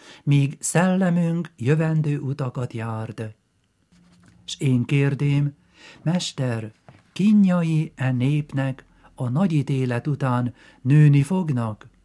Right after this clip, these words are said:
vagy fogyni fognak, vagy csak épp így égnek?” Szólt: „Tudományod úra e titoknak, mert megtanít,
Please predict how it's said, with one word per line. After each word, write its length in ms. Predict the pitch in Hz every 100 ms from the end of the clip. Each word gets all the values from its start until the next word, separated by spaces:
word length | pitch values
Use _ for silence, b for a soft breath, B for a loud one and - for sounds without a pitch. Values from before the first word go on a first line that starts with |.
| _ B B -
vagy 300 | 147 143 -
fogyni 420 | - 147 143 139
fognak, 680 | 135 180 190 131 117 110 - - _ _ B B B
vagy 200 | 151 151
csak 280 | - 139 -
épp 320 | 151 156 156
így 340 | 147 127 131 131
égnek?” 840 | 170 160 117 113 107 107 127 104 _ _ _ _ _ _ _ _ _ _ _ _ _ _
Szólt: 560 | - - 127 131 135 156 - _ _ _ _ _ _ b b b b b
„Tudományod 800 | 147 160 175 170 170 170 165 180
úra 420 | 190 160 123 127
e 100 | 120
titoknak, 680 | 131 120 123 117 123 127 - 123
mert 240 | 131 -
megtanít, 800 | 180 196 - 117 117 120 135